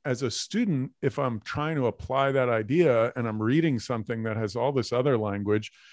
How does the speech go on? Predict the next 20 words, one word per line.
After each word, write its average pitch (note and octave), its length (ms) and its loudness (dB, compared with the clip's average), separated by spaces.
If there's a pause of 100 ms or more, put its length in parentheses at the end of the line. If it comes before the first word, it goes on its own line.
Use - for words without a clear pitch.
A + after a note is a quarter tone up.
(200)
you E3 60 8
know, E3 60 10
also G3 360 4
a - 20 6
lot C#3+ 280 6
of F3 100 4
language A#2+ 640 0
in, A#2+ 400 2 (100)
uh, A2+ 360 0 (160)
especially C3 500 -4
nonfiction, A2 800 -6 (320)
is F#3 260 4
not G#3+ 480 -2 (880)
imagery. A#2 520 0
It's - 320 -2
not G#3 300 -4 (300)
a C3+ 120 2
movie D3+ 340 6
at C#3 80 4
all. F3+ 400 2